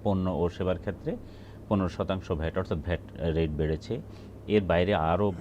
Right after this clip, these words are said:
বেশ কিছু সেবা, বিশেষ করে বিমান ভাড়া, আরও অন্যান্য জায়গায়ও ভ্যাট বেড়েছে। গত অর্থ বছরের শুরুতে, অর্থাৎ, এ, চলতি অর্থ বছর যেটি শুরু হলো গত জুনে যে বাজেট,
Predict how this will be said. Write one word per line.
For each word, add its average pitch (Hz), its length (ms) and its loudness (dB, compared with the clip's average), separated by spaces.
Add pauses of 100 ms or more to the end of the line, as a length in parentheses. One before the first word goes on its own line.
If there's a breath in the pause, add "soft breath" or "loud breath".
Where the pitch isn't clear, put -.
(100)
বেশ 85 160 -4
কিছু - 240 -6
সেবা, 80 380 2
বিশেষ 76 280 -4
করে 85 200 -2
বিমান 80 360 0
ভাড়া, 82 200 -2
আরও 98 260 -2
অন্যান্য 82 380 -2
জায়গায়ও 85 320 0
ভ্যাট 92 220 -4 (440 loud breath)
বেড়েছে। 80 380 4
গত 95 200 0
অর্থ 101 340 2
বছরের 127 380 -2
শুরুতে, 69 560 -2
অর্থাৎ, 69 300 -4 (100)
এ, 76 380 0
চলতি 98 240 2
অর্থ 85 200 0
বছর 104 220 -2
যেটি 95 260 -4
শুরু 104 240 2
হলো 117 160 0
গত 107 160 2
জুনে 95 320 2
যে 92 80 0
বাজেট, 78 320 2